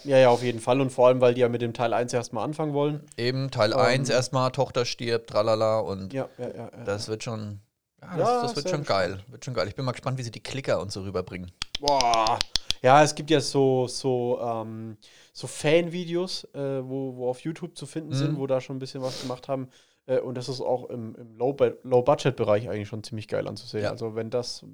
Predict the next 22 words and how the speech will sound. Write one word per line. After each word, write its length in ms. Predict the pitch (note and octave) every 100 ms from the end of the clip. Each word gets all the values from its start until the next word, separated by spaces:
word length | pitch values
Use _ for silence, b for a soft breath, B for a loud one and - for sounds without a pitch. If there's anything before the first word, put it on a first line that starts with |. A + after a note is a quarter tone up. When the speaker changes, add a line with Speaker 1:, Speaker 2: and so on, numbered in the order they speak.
| - C3
Speaker 1:
richtig 260 | C3 C3 -
professionell 520 | C3 B2 A#2 A#2+ C3+
gemacht 260 | E3+ E3+ -
wird, 180 | D#3
da 120 | C#3 B2+
ist 180 | B2+
dann 120 | - E2+
einiges 340 | A2 A2+ A2
zu 100 | A2
holen. 180 | A2 A2+
Speaker 2:
Ja, 160 | G2+ F#2
Fan-Movies 560 | G#2+ G2 G2+ G2+ G2+ F#2+
sind 160 | F#2
schon 140 | F#2+ F2+
geil, 260 | E2+ F2+
ey. 80 | F2
Das 160 | F#2+ -
sind 140 | F2+
auch 100 | F2
manchmal 300 | G2+ F#2 G2+
echt 220 | G#2 G#2
verrückt. 420 | - G2 F#2+ -